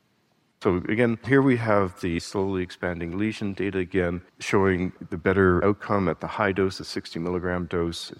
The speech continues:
showing less increase of the, or less development of these slowly expanding lesions.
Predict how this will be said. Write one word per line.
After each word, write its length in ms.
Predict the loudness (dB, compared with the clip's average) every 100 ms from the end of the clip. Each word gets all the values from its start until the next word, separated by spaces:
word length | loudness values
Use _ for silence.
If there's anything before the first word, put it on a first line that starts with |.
| -18 -8
showing 380 | -6 -4 -4
less 440 | 0 0 0 -6 -8
increase 520 | -6 -6 -2 -4 -2 -6
of 120 | -4
the, 160 | -8 -8
or 200 | -8 -6
less 200 | -4 -4
development 760 | -4 0 4 4 4 0 -8 -16 _ -20 -10 -4
of 100 | -4
these 100 | -4
slowly 340 | -2 0 0
expanding 540 | -4 -4 -4 -4 -8
lesions. 520 | -8 -10 -10 -14 -14